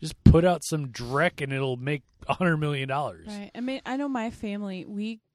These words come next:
Speaker 2: go see a movie on Christmas morning.
Speaker 1: There you go.
Speaker 2: And you know what? That theater is full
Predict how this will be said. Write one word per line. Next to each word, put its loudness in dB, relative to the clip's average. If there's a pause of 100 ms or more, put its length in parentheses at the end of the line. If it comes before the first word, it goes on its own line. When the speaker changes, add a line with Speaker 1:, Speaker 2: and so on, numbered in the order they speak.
Speaker 2:
go -4
see -8
a -6
movie -6
on -6
Christmas -12
morning. -10 (200)
Speaker 1:
There -6
you -2
go. -10 (180)
Speaker 2:
And -4
you -4
know -2
what? -2
That -4
theater -4
is -10 (100)
full -6